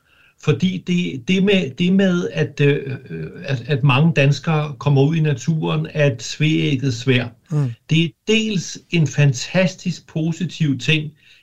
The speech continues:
Speaker 1: at flere og flere kommer ud i naturen, og mange af dem øh, ikke bare har skyklapper på og ræser afsted på mountainbiken, øh, men også får nogle naturoplevelser. Men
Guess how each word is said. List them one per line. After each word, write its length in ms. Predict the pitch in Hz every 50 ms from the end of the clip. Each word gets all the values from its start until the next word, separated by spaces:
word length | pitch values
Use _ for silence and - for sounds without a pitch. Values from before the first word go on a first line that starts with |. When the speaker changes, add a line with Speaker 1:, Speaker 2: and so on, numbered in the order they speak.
| _ -
Speaker 1:
at 180 | 143 131 113
flere 260 | - - 170 165 175
og 100 | - 143 - -
flere 200 | 160 156 160 - -
kommer 240 | - 151 143 139 135
ud 180 | 135 143 156
i 60 | 160
naturen, 600 | 151 143 139 123 - - 170 165 165 170 165 147 139 - - - _ _
og 140 | - - 131
mange 380 | 135 120 113 117 135 156 160 160
af 260 | 135 127 127 131 -
dem 180 | 160 160 147 139 - _ _ _ _ _ -
øh, 200 | 156 143 135 139
ikke 300 | 143 151 151 160 156 175
bare 280 | - - 110 117 143 147
har 80 | 151
skyklapper 640 | 139 - - - 165 156 - - 175 147 131 135 135 117 -
på 60 | -
og 260 | 143 139 143 139 120 113
ræser 340 | 131 143 147 139 - 170
afsted 420 | 151 139 120 113 120 135 131 135 139
på 100 | - 143
mountainbiken, 1000 | 135 110 107 120 135 - 160 156 143 - 120 110 113 - 113 120 117 117 120 - - - - _ -
øh, 280 | - 143 135 139 135 135
men 140 | 139 139
også 300 | 120 117 131 135 135 -
får 280 | 135 - 143 131 127 143
nogle 200 | 143 143 135 131
naturoplevelser. 880 | 127 117 117 - 151 147 143 131 127 117 131 127 117 113 110 110 - 117
Men 160 | 123 135 139